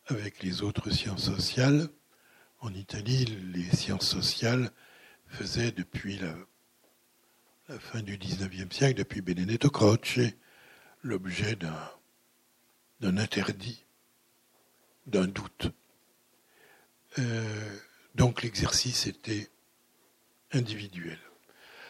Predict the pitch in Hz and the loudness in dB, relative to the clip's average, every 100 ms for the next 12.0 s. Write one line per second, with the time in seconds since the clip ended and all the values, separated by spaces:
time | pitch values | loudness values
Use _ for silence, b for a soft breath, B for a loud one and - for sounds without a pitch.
0 | B - - _ _ _ _ _ - 104 | B -12 -12 _ _ _ _ _ -12 -6
1 | 110 104 92 85 87 85 - _ _ _ | -4 -4 -8 -12 -12 -14 -18 _ _ _
2 | _ - - 90 - 113 104 90 - 85 | _ -12 -6 -6 -6 -8 -8 -10 -14 -12
3 | 95 113 101 b b b b b b _ | -10 -10 -10 b b b b b b _
4 | 143 110 101 90 90 82 82 82 76 - | -20 -20 -16 -16 -12 -12 -10 -10 -10 -10
5 | - - 117 123 110 82 - _ _ _ | -8 -6 -4 -4 -6 -12 -20 _ _ _
6 | _ _ - 107 98 110 113 _ _ - | _ _ -20 -20 -10 -8 -8 _ _ -10
7 | 101 110 110 _ b b b b b b | -4 -4 -4 _ b b b b b b
8 | - 113 95 - 117 110 95 95 95 - | -16 -12 -12 -8 -6 -4 -6 -8 -8 -10
9 | - 104 90 92 110 135 147 - - _ | -10 -10 -10 0 6 6 6 0 -20 _
10 | _ _ - - _ - - - 87 85 | _ _ -20 -20 _ -20 -18 -10 -6 -6
11 | 98 117 123 113 113 113 104 101 92 87 | -2 0 0 -2 0 0 -2 -4 -2 -2